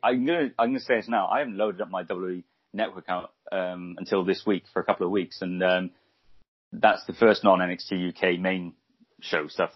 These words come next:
I, um, that I've watched now. I, I don't watch anything else on that network anymore. Uh, that blew my mind, man. Like, and it just made me love wrestling again. <laughs>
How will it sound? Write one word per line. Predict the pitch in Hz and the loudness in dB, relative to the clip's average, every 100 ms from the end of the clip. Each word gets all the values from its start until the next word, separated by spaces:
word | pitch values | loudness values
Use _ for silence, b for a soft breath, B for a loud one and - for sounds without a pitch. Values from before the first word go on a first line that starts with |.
| 87 | -2
I, | 90 - _ | -2 -2 _
um, | 90 85 85 82 82 - | -6 -6 -6 -10 -10 -2
that | - | 0
I've | |
watched | 95 98 - | 2 2 0
now. | 82 85 85 - | -2 -2 -4 -4
I, | 87 | -4
I | |
don't | 80 98 | 0 0
watch | 90 - | 0 -4
anything | 87 90 | -6 -2
else | 92 95 | -2 0
on | 92 | -2
that | 85 | -2
network | 85 85 85 | -4 -6 -6
anymore. | 87 82 85 87 b b b | -8 -6 -8 -10 b b b
Uh, | 90 90 90 | 0 0 2
that | 117 107 - - - _ _ _ - | 4 2 0 -16 -20 _ _ _ -12
blew | 123 131 139 | -2 0 0
my | 110 95 | 0 -4
mind, | 92 92 98 90 90 85 | -4 -2 -2 -2 -8 -10
man. | 80 82 82 | -10 -10 -6
Like, | 92 98 | -6 -4
and | |
it | 104 - | -8 -6
just | 117 - | -8 -6
made | 113 113 104 | 0 0 0
me | 98 | -2
love | 92 92 82 | -2 -2 -2
wrestling | 85 85 - 78 | -6 -8 -10 -16
again. | 80 76 - _ | -14 -14 -16 _
<laughs> | - | -8